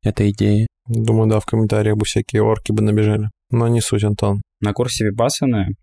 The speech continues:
Speaker 3: ты на одиннадцать дней становишься монахом. То есть у тебя забираются вещи, телефоны, какие-то твои личные предметы. Ты носишь определенную одежду, не вызывающую, длинные футболки, длинные штаны. Принимаешь несколько обетов.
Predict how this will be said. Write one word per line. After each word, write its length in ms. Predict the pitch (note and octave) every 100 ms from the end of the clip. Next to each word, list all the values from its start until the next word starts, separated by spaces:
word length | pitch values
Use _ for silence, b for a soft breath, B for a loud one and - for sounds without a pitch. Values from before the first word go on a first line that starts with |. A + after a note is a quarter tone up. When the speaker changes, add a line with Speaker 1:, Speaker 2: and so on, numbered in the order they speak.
| _
Speaker 3:
ты 120 | - G2+
на 100 | G2+
одиннадцать 400 | G2 G#2+ - G2+
дней 200 | G#2 C3
становишься 800 | - F#2+ F#2+ G#2+ - - G2 G2 _ _ _
монахом. 600 | - G#2 G2 F#2 F#2+ F2 - _
То 80 | G#2+
есть 160 | G2+ -
у 120 | G#2
тебя 220 | A#2 A#2+
забираются 840 | G2+ F#2+ G#2 G2+ - - G2 F#2+ - -
вещи, 600 | G#2 B2 - B2+ B2+ B2 - -
телефоны, 680 | A#2+ A2 - B2 C#3 A#2+ A2
какие-то 320 | - G#2+ -
твои 240 | - G#2 G#2+
личные 420 | A2 - G#2 G2+
предметы. 600 | - G#2 G2 G#2+ C3 B2+ C#3+ _ _ -
Ты 120 | G#2
носишь 340 | G2+ G2 -
определенную 600 | G2 G2+ G2 G#2 G2 F#2
одежду, 380 | F#2 G2+ A2+ A2+
не 120 | G#2+
вызывающую, 680 | G#2 G2+ G2+ G2 G2 G2+ G2 G2 -
длинные 380 | G#2 G2 F#2+ F#2+
футболки, 800 | G2+ F#2+ F2+ G2+ A#2 - A2 A#2 - _
длинные 500 | G2 F#2+ G2 F#2+ F#2 G#2+ -
штаны. 520 | - G2+ G2 G#2+ A#2+ _ _
Принимаешь 600 | - G#2+ G#2+ G#2+ G#2 -
несколько 640 | A2+ G#2+ - G2 - G2 F#2
обетов. 520 | - G2 G2 G2 C#3+